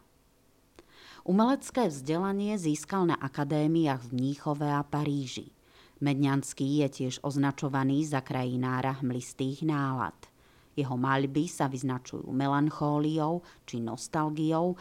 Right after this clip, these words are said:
a majstrovským zachytením svetla.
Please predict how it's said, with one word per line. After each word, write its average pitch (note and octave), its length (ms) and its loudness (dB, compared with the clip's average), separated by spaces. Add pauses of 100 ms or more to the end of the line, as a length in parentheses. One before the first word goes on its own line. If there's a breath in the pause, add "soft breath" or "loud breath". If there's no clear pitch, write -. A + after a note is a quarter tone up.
(280 loud breath)
a C#3+ 80 0
majstrovským F#3 960 -2
zachytením B2+ 720 -2
svetla. C3 560 -2